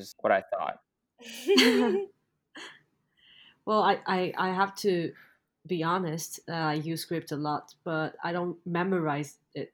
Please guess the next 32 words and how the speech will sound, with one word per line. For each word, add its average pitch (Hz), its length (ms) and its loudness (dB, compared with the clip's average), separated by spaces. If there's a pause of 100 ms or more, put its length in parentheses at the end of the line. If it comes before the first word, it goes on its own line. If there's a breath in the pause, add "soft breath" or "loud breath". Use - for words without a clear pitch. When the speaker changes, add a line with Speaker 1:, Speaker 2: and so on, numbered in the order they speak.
Speaker 3:
I 170 80 -4
just 170 340 -2
use 175 180 0
it 175 140 -4
to - 80 -10
practice 165 540 -6
and 156 180 -4
to 160 240 -4 (240 loud breath)
make 170 240 -2
my 156 140 0
stories 160 560 -2 (680)
firmed 165 340 -2
it - 240 -6
so 170 440 0
that 156 340 -2
I 165 140 0
won't 160 240 -2 (880)
get 180 240 -2
too 185 160 0
wrong 165 240 2
and 156 100 -2
I 147 60 -2
won't 156 260 -2 (260)
think 180 320 -6
too, 190 520 2 (720)
think 226 200 8
for 214 120 0
too 202 260 4
long 165 300 2
for 165 160 -4
the 156 80 -2
questions. 156 640 -8